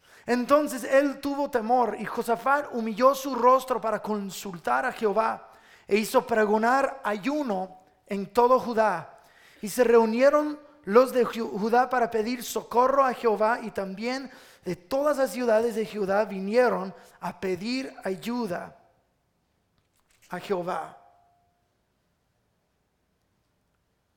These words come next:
Versículo trece. Dice, "Y todo Judá estaba en pie delante de Jehová con sus niños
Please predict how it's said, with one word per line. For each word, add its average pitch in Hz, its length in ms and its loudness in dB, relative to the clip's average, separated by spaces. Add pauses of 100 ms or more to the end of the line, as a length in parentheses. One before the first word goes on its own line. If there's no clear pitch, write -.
(1500)
Versículo 208 500 -6
trece. 214 580 -6 (240)
Dice, 208 280 0
"Y 202 80 -8
todo 285 280 -2
Judá 247 360 -2
estaba 240 340 -2
en 202 180 -6
pie 226 440 -4 (320)
delante 247 420 2
de 233 140 -2
Jehová 185 400 -2
con 208 180 -4
sus 180 240 -10
niños 247 540 -6